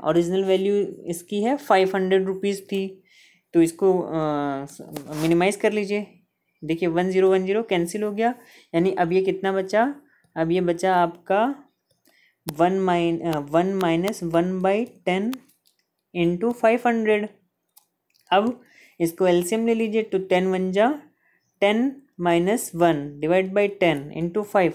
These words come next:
हंड्रेड। अब ये कितना हो जाएगा? नाइन upon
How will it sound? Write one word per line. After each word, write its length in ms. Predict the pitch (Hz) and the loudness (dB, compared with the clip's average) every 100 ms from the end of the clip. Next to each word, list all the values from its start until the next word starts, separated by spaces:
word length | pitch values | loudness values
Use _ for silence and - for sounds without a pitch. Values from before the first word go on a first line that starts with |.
| 147 | -4
हंड्रेड। 360 | 139 135 143 - _ _ _ _ _ _ - _ _ 170 | -8 -8 -10 -16 _ _ _ _ _ _ -20 _ _ 0
अब 380 | 202 220 - _ _ | 0 0 -8 _ _
ये 160 | 175 180 | -4 -2
कितना 360 | 185 190 190 202 | 2 0 2 -2
हो 100 | 202 | 2
जाएगा? 340 | 208 208 220 | 2 4 2
नाइन 380 | 208 185 190 190 | 2 0 0 -2
upon 380 | 190 185 190 | -2 -2 -2